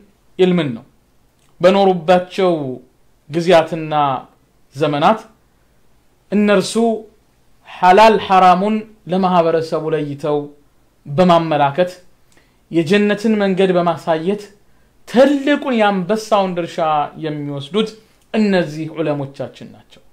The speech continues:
እነዚህ ዑለሞች፣ አንዳንድ ዑለሞች የህይወት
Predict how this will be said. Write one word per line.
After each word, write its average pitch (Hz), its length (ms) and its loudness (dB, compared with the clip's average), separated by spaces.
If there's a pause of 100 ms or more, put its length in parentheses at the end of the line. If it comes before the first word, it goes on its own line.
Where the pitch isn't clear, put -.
(520)
እነዚህ 175 420 -2
ዑለሞች፣ 175 480 -2 (1000)
አንዳንድ 185 400 2
ዑለሞች 180 440 -2 (540)
የህይወት 214 500 4